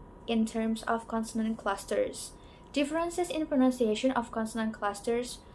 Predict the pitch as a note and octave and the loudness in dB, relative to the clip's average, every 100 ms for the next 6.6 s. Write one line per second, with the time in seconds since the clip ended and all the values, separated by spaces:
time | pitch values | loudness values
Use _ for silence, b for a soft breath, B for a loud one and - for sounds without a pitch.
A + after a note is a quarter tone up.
0 | B B - - A#3 B3+ D4 D4 C#4+ C4 | B B -20 2 4 4 0 2 6 6
1 | C4+ C#4 - A#3 A3 G#3+ A3+ A3 G3+ F3+ | 6 6 6 4 4 2 0 0 0 0
2 | - - - - - - G#3 G#3 A3 G3 | -2 -8 -14 -16 -16 2 2 2 0 -2
3 | F#3 - G#3+ C4 A#3+ A3+ A3 G#3 B3+ C4 | -2 4 6 6 4 2 4 6 6 6
4 | - G#3+ G#3+ G3+ - G#3 G3+ G3+ - - | 2 0 0 0 0 0 0 -2 -10 -18
5 | - - - - - - - - - - | -20 -20 -20 -20 -20 -20 -20 -20 -4 4
6 | D4 C4+ - C#4 C4 G3 | 6 6 0 2 2 2